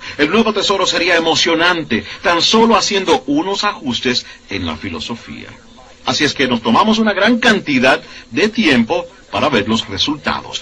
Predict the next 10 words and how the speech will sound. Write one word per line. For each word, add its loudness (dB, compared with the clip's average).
para 2
revisar 2
los 0
errores 0
aquí -4
y 4
errores -2
aquí. -12
Está 2
bien, -2